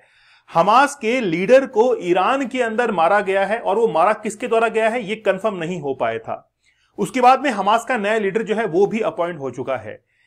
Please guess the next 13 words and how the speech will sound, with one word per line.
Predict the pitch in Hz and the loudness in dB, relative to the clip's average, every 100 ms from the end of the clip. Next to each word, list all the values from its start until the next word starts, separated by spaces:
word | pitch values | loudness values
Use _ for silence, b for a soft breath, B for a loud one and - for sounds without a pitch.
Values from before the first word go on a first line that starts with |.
| _ _ - | _ _ -4
लेकिन | 196 294 233 | -2 0 0
ईरान | 185 214 220 285 240 | 2 4 4 2 0
ने | 202 247 | -2 -2
अटैक | - 226 233 247 262 233 | 0 -2 2 2 2 0
करने | 220 233 | -2 -2
के | 233 | -6
लिए | 240 | -6
ठान | 240 - 190 | -8 -4 -2
लिया | 208 202 202 | 0 0 0
है | 240 - | -2 -4
इजराइल | 147 160 180 214 | -6 -2 -2 -2
के | 214 | -4
ऊपर। | 208 208 220 - | -6 -4 -4 -4